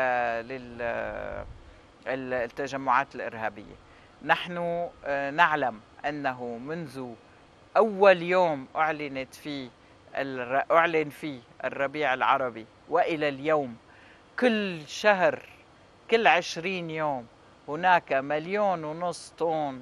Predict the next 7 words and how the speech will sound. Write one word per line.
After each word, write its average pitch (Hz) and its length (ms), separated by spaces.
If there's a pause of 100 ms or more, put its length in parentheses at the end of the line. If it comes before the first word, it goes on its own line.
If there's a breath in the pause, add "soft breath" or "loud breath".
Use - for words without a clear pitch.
من 160 160
الأسلحة 135 760 (960 loud breath)
تذهب 139 480 (180)
من 147 360
بلغاريا 135 840 (100)
إلى 143 240
قطر، 127 460